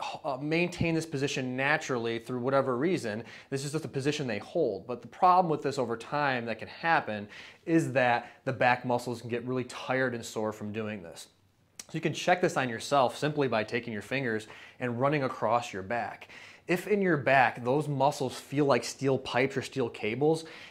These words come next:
and it feels as you run your fingers over 'em, you feel a big pipe, and then it dips into, like, a ravine where your spine is, and then you go over it again, and y-, you have that sort of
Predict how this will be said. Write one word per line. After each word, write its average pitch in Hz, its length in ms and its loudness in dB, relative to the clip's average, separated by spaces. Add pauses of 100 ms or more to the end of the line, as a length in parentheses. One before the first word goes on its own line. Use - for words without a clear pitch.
and 123 120 -2
it 110 80 -4
feels 151 440 2
as 127 160 2
you 123 100 0
run 123 260 0
your 127 140 -2
fingers 131 400 0
over 151 240 4
'em, 151 120 2
you 127 100 2
feel 135 240 2
a 131 40 2
big 127 280 -2
pipe, 156 360 4
and 123 120 -4
then 117 80 -2
it 110 160 -8
dips 139 260 0
into, 135 220 -2
like, 123 160 0
a - 20 -2
ravine 113 400 -2
where 117 120 -2
your 110 40 -2
spine 135 460 -2
is, 135 240 -4 (320)
and 113 160 -2
then 120 100 -2
you 117 80 -4
go 123 160 2
over 117 180 0
it 110 60 0
again, 135 400 -2 (400)
and 117 220 -4
y-, 110 120 -10
you 120 140 -2
have 139 460 6
that 127 240 4
sort 120 200 0
of 113 380 -4